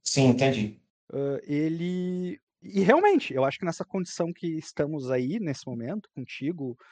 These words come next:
Speaker 2: tendo ele na coleira, ele realmente não é um peri-, não, não tá representando um perigo. Mas, ah, enfim, não, não
Speaker 1: Sim,
Speaker 2: gosto,
Speaker 1: sim.
Speaker 2: não gosto do personagem, acho ele nojento, quero que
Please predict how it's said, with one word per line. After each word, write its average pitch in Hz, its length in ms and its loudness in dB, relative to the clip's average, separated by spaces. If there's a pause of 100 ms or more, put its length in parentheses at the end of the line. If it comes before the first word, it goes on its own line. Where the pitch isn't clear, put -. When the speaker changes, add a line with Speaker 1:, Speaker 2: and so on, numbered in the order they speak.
(100)
Speaker 2:
tendo 143 260 2
ele 139 140 6
na 143 120 -6
coleira, 147 360 0
ele 247 160 0
realmente 262 340 0
não 339 140 2
é 226 100 2
um 147 100 -6
peri-, 127 180 -8
não, 127 100 -8
não 117 260 -10
tá 208 180 2
representando 123 600 -4
um 110 60 -10
perigo. 117 340 -10 (160)
Mas, 127 1160 -4
ah, 131 260 -6
enfim, 277 260 -6 (160)
não, 147 140 -12
não 196 160 -8
Speaker 1:
Sim, 202 220 8
Speaker 2:
gosto, 202 120 6
Speaker 1:
sim. 208 200 2
Speaker 2:
não 139 100 -10
gosto 151 240 -6
do 151 80 -6
personagem, 165 520 -4
acho 135 180 -10
ele 135 80 -8
nojento, 143 580 -8
quero 151 220 -4
que - 160 -16